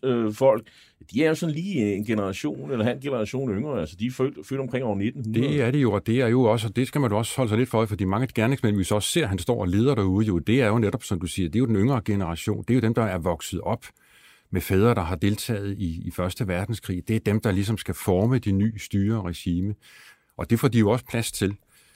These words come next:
Speaker 2: Så de har jo ikke set det, der har ligget før nitten hundrede fjorten. Øh, de, de er jo netop en del af hele det her apparat, og er faktisk også med til at forme det, og det, det kommer vi nok også lidt ind til på i forhold til, til deres gerninger.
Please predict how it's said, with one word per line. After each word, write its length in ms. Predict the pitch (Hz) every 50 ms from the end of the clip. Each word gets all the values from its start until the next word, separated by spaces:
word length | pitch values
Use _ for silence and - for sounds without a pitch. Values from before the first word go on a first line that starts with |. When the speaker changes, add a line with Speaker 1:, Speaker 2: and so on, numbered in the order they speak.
| _ _ -
Speaker 2:
Så 120 | - -
de 180 | - 117 110 117
har 80 | 120
jo 60 | 104
ikke 160 | 110 127 160 127
set 280 | - - 117 104 -
det, 100 | 117 113
der 60 | 117
har 120 | 107 101 101
ligget 280 | 92 92 90 92 92
før 260 | - - 143 135 - 80
nitten 220 | 82 101 101 104 110
hundrede 300 | 98 104 104 92 87 82
fjorten. 420 | - 104 90 85 90 - 98 85 - _ _ _ _ _ _ _ _ _ _ _ _ _ -
Øh, 80 | 87 85 85 80 80 80 - _ _ - - -
de, 140 | 107 117
de 120 | 113 - 107
er 40 | 117
jo 100 | 120 104
netop 240 | 95 101 107 104
en 120 | 92 87 85
del 220 | - - - -
af 60 | 92
hele 180 | 82 98 117 123
det 120 | 107 92
her 160 | 85 104 104 -
apparat, 600 | 82 80 87 69 85 95 - - - - - - _ _ _ _ _ _ _ -
og 100 | 85 87
er 40 |
faktisk 240 | 78 - 98 87 -
også 160 | 101 95 -
med 80 | 101 92
til 140 | - - 107
at 100 | 92 -
forme 300 | - - 82 85 95 92
det, 80 | -
og 120 | - 85 - -
det, 360 | 107 113 113 104 95 85 -
det 160 | 101 101 95 - _ -
kommer 180 | - 90 87
vi 40 | 82 85
nok 140 | 85 85
også 140 | 90 87 - -
lidt 100 | 92 87
ind 100 | 92 -
til 200 | - - 98 95 - -
på 160 | - 98 92 90 87 87 87 90 _ _
i 160 | - 104 98 92
forhold 260 | - 95 92 90 92
til, 280 | - - - 92 92 92
til 220 | - - 101 95
deres 180 | 98 92 87 -
gerninger. 380 | - 92 90 95 104 101 92